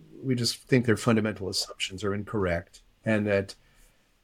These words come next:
shareholders have the right to, um, to meet together, to have conversations together, that this is not collusion in any way, that, uh,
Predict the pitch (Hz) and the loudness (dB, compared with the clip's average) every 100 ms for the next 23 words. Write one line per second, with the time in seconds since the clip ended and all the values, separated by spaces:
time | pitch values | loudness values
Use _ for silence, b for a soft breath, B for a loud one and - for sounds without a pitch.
0 | _ _ _ - 135 127 127 117 123 113 | _ _ _ -2 4 4 6 4 4 4
1 | 107 107 107 - 117 110 107 104 101 _ | 4 2 2 -2 0 0 0 -4 -10 _
2 | - 113 107 104 107 - - 120 117 120 | -16 -12 -12 -12 -14 -18 -2 0 0 -2
3 | 120 120 117 117 117 - 110 104 104 101 | 2 2 4 0 -2 -4 -4 -4 -6 -4
4 | 101 - 104 104 - 98 110 95 - 101 | -6 -2 -4 -2 -4 -4 -4 -8 -6 -4
5 | 98 90 76 101 98 95 104 85 - _ | -4 -6 -12 -12 -12 -8 -6 -6 -10 _
6 | 120 110 101 104 104 101 95 101 95 98 | -2 0 0 0 -4 -6 -4 0 0 0
7 | - _ b b _ 101 95 92 101 95 | -6 _ b b _ -2 -2 0 -2 -2